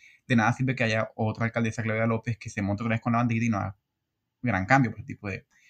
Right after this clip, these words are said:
de políticas públicas en, dentro de la comunidad. Me parece realmente interesante, también porque demuestra también la importancia que tiene, apar-, o sea, también el creer la calidad de las personas que estén allá arriba y que se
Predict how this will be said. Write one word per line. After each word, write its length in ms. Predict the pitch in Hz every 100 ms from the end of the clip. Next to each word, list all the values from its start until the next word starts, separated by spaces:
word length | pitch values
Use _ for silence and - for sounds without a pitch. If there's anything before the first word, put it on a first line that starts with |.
| _ _ _ -
de 140 | - 117
políticas 340 | 104 98 95
públicas 360 | - 120 101 98
en, 100 | 95 95 95
dentro 220 | - 107 101
de 80 |
la 40 | 98
comunidad. 380 | 101 98 98 - _ - _ -
Me 60 |
parece 260 | 117 113 156
realmente 360 | 151 156 151 156
interesante, 500 | 139 110 151 123 - - - _
también 320 | - 113 98 101
porque 460 | 127 143 123 - _ _ _ _ -
demuestra 320 | 131 107 135
también 280 | 160 135 147
la 40 |
importancia 500 | 151 131 110 107 147
que 100 | 147
tiene, 400 | - 101 110 - _ -
apar-, 260 | 101 90 -
o 20 |
sea, 140 | - 107
también 480 | 101 95 95 113 -
el 360 | 117 104 95 - -
creer 260 | 117 104 - _
la 120 | 131
calidad 420 | 127 113 120 113 - _ _ _ _
de 100 | 120
las 100 | 104
personas 380 | 110 107 107 110
que 80 | -
estén 120 | 107
allá 140 | 104
arriba 240 | 101 120 117
y 80 |
que 80 | 117
se 160 | 110